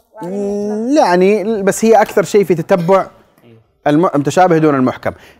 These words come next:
Speaker 2: إذن المحكم هو البين الواضح الذي يدل على معنى واضح، والمتشابه يحتمل إيش يا معتصم؟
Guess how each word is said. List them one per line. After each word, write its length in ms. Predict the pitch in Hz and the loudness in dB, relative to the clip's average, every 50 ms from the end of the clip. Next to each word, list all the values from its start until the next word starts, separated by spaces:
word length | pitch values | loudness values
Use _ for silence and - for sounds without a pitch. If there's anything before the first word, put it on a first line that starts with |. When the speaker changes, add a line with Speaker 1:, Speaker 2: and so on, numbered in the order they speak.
| _ 180 | _ 2
Speaker 2:
إذن 140 | 226 240 254 | 4 4 4
المحكم 720 | 240 220 208 208 226 226 - - - 208 208 214 214 202 | 4 4 4 4 2 2 -2 -2 0 2 2 2 2 0
هو 180 | 147 165 180 190 | 2 2 4 4
البين 560 | 185 170 143 156 208 240 233 214 208 196 185 | 4 4 4 4 4 6 6 4 4 4 4
الواضح 580 | 175 165 160 160 185 208 214 208 180 165 - - | 4 4 4 4 6 6 6 6 4 2 0 0
الذي 480 | 165 156 156 160 180 170 180 185 185 | 2 2 4 4 2 2 2 4 4
يدل 400 | 180 170 165 220 214 202 185 170 | 4 4 4 4 4 4 4 4
على 260 | 139 156 165 170 165 180 | 4 4 4 4 4 4
معنى 380 | 208 196 160 165 175 170 156 | 4 4 4 4 4 4 6
واضح، 600 | 151 165 196 202 185 156 139 - - - - - _ _ _ _ _ _ _ _ _ _ _ _ _ _ _ _ _ - | 6 6 6 6 6 4 2 -2 -4 -8 -16 -20 _ _ _ _ _ _ _ _ _ _ _ _ _ _ _ _ _ 0
والمتشابه 680 | 147 180 208 208 196 - 190 - - 208 220 220 190 170 | 2 4 4 4 2 2 0 0 2 2 4 4 4 2
يحتمل 580 | 170 170 - - - - 202 208 208 180 170 | 2 2 0 -2 -2 0 2 2 2 2 2
إيش 460 | - 156 156 147 147 156 - - - 143 | 2 4 4 4 2 2 -2 -4 -4 0
يا 200 | 143 139 139 139 | 2 2 2 2
معتصم؟ 520 | 139 120 127 - 151 - - 143 170 196 | 0 0 -2 -4 -4 -2 -2 -2 -2 -2